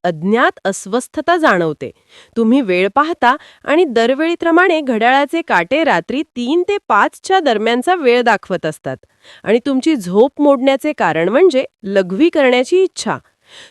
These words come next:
तुमच्यापैकी बरेच जण दररोज रात्री या अनुभवातून जातात. कदाचित तुम्ही ते एक सामान्य शारीरिक कार्य समजून दुर्लक्ष करता. तुम्हाला कदाचित वाटत असेल की तुम्ही रात्री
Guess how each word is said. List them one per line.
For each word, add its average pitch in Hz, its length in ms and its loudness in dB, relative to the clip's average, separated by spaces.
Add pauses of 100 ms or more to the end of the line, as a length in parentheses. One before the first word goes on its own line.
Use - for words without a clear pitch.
(140)
तुमच्यापैकी 359 600 2
बरेच 226 560 2
जण 202 420 0
दररोज 240 560 2
रात्री 208 440 -2
या 285 180 2
अनुभवातून 202 840 0
जातात. 160 380 -2 (360)
कदाचित 170 480 0
तुम्ही 202 320 0
ते 254 120 2
एक 285 100 -6
सामान्य 175 540 -2
शारीरिक 175 540 -2
कार्य 165 320 -2
समजून 302 480 2
दुर्लक्ष 269 460 0
करता. 202 420 -2 (600)
तुम्हाला 320 340 6
कदाचित 349 420 2
वाटत 240 420 0
असेल 311 360 -2
की 330 120 -4
तुम्ही 320 220 2
रात्री 247 380 -2